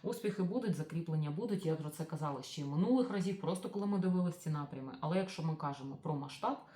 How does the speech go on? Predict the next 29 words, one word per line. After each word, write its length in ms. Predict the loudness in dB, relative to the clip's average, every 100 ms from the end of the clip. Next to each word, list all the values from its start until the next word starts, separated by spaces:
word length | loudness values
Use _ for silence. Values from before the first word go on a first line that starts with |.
| -20 -18 -18 -18 -12 0
е, 260 | 2 2 2
то 80 | 2
знову 260 | 4 4
ж 80 | 4
таки 200 | 0 0
вони 280 | 2 2 0
стикаються 640 | -2 0 2 2 0 -4
з 40 | -8
тим, 320 | -2 0 0
що 260 | -2 -4
п'ятірка, 720 | -4 -4 -6 -4 -6 -2 -4 -4 -10 _ _ _ -4
е, 80 | 0
монет, 320 | 2 2 0 -4
не 120 | -2 -2
ст-, 180 | -2
не, 140 | 2 4
нестача 600 | 4 2 0 -6 -2 0
ресурсу 500 | 0 4 4 4 0
для 160 | 0
того, 320 | 2 2 4 2
щоб 220 | -2 -4
щось 260 | 0 0
там 260 | 2 0 0 -2 -10 2
масштабно 560 | 2 4 6 8 8
то 240 | 6 4 6
й 60 |
робити. 480 | 4 4 2 0 -6 -18 _ _ -20 _ -20 _ -20 -16 -16 -16 _ _ _ -4
От. 240 | -4 -2 -8 -6
І 140 | -2